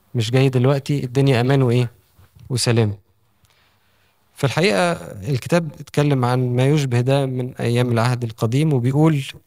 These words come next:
إنه رسالة زي ديت، وبولس أعتقد بيشاور عليها برضو، بتؤدي إلى إيه؟ إلى إهلاك الشعب. فأرمية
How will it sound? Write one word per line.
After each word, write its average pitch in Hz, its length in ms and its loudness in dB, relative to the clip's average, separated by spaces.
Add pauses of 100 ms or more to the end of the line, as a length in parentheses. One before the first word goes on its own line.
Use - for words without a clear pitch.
(160)
إنه 127 280 2 (800)
رسالة 160 480 2
زي 123 260 0
ديت، 127 320 2
وبولس 143 360 0
أعتقد 135 480 -2 (320)
بيشاور 127 420 2
عليها 117 280 2
برضو، 120 400 0 (760)
بتؤدي 143 520 0
إلى 123 120 2
إيه؟ 117 300 -2 (960)
إلى 123 140 0
إهلاك 131 400 0
الشعب. 110 420 -2 (180)
فأرمية 131 1200 0